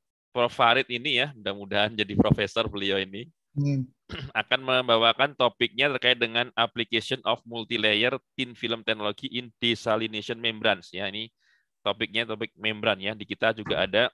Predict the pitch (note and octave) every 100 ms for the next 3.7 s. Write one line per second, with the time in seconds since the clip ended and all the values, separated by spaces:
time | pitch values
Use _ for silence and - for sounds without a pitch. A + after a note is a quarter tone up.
0 | _ - G#2 _ _ _ _ _ _ -
1 | G#2 G#2 G#2 G2+ A2 A2+ A2+ B2 G#2+ A2+
2 | G#2 G2+ G2 G2 G2 - _ _ _ G#2
3 | G#2+ G2 A2+ D3 F2 G#2